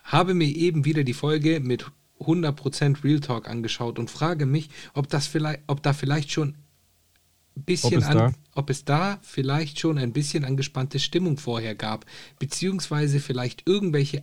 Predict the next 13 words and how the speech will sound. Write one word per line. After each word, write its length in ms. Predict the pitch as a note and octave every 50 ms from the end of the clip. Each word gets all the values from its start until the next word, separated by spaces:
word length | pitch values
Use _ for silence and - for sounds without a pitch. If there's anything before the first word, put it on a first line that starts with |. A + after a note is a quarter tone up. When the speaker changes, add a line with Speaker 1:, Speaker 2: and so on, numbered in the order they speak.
| - -
Speaker 1:
Antipathien, 1080 | C#3 D#3 F3 F3+ F3 - - - C3 A#2+ - - A#2+ A2+ - - - C#3 D#3 E3+ D#3 - - - - -
die 80 | - B2
vielleicht 340 | - - C3 C#3 C#3+ C#3+ D3
in 60 | C#3+
der 140 | C3+ B2+ A#2+
Retrospektive 840 | D3 D#3+ D#3+ - E3 D3+ D3 - E3+ C#3+ D3+ - - E3 D#3+ D3 D3+
nicht 240 | D3 D#3 D3 - -
als 160 | C3 B2 -
solche 320 | - C#3+ C#3+ C#3+ C#3+ B2+ A#2+
wahrgenommen 480 | C3+ D3 D3 C#3 C3+ C3 B2+ B2+ B2
worden 240 | B2 B2+ B2+ B2+ B2+
sind, 240 | A#2+ C3 C#3+ C#3 -
aber 380 | C3 B2+ C3 C3+ D3+ D3+ D3